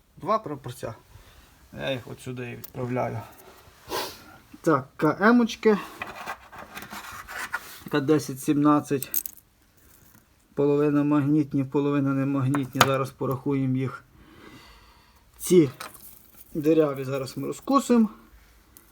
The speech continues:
Це мухи в народі називаються, вони по двадцять копійок. Прийомні я збираю. Ці збираю і полубачоночки. Їх також треба провіряти на магніт. Якщо вони магнітяться, вони хороші. Якщо не магнітяться, вони не хороші.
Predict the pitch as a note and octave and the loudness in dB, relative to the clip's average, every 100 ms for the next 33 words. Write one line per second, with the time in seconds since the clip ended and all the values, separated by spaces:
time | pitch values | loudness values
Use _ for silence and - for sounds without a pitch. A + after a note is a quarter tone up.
0 | _ - - D#3 C#3 A3+ B3 G3+ G3+ F#3+ | _ -20 -8 -4 0 0 2 0 2 2
1 | F#3 F3+ E3 D#3+ E3+ E3 D#3 D#3 D3 D3 | 0 0 -2 0 2 2 0 -4 -4 -4
2 | D3+ D3+ - C3 D3+ D3 - - - _ | -4 -4 -8 -10 -6 -6 -8 -18 -20 _
3 | _ - _ D#3 D3+ D3+ C#3+ C#3 C#3+ B2 | _ -20 _ -4 -2 -2 -4 -2 -4 -2
4 | C#3 C#3+ C3+ B2+ B2 - - - - - | -2 0 0 -2 -6 -10 -14 -14 -18 -2
5 | A3 A3 F#3 G3+ G3+ F#3+ F3 D#3 D#3+ - | 4 4 6 6 6 6 4 2 -8 -20
6 | - - - F#3+ G#3+ - _ _ - _ | -20 -20 -2 4 4 4 _ _ -20 _
7 | _ - - - - D3+ D3 C3+ C3+ - | _ -20 -20 -14 -2 0 2 -2 -6 -8
8 | A2+ B2 - - - _ - - - _ | -12 -14 -16 -20 -20 _ -20 -20 -20 _
9 | E3 E3+ F#3+ F#3+ E3 D#3+ E3+ D#3+ D3+ D3+ | -4 -2 -2 -2 -2 0 -2 0 0 2
10 | D#3+ D#3 C#3 C#3 B2 B2 A#2+ - - E3+ | 2 2 -4 -2 -2 -4 -6 -4 2 4
11 | D3 C3 C#3+ G#3 B3 A3 G#3+ D#3+ E3 D#3+ | 2 0 2 2 4 0 0 0 0 -2
12 | D3 C3 A#2+ - C#3 D3 E3 A3 G3+ G#3 | -2 -2 -4 -8 -6 -4 2 4 4 2
13 | G3 D#3+ E3+ C#3+ C3+ C3 C3 C3 A2 - | 0 -4 0 0 -2 -2 -4 -4 2 2
14 | - | 0